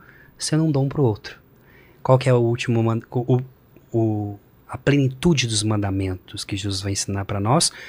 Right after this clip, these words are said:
Na noite em que ele seria entregue, ele vai dizer: "Amai-vos uns aos outros como eu vos amei." Não existe maior amor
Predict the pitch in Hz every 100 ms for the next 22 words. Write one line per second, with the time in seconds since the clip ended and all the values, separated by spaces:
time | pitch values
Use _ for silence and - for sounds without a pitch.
0 | - - - 127 170 185 156 247 285 -
1 | - 113 110 120 135 135 170 175 233 143
2 | 147 160 110 101 - - 117 117 120 110
3 | 107 101 101 - _ _ _ _ - -
4 | - - 110 117 147 160 139 120 120 110
5 | 98 95 107 131 - 120 - 117 113 107
6 | 104 143 139 123 117 117 95 85 - -
7 | _ _ _ _ _ _ _ - - -
8 | - 123 156 151 131 151 - 147 131 131
9 | 143 180 180 123 131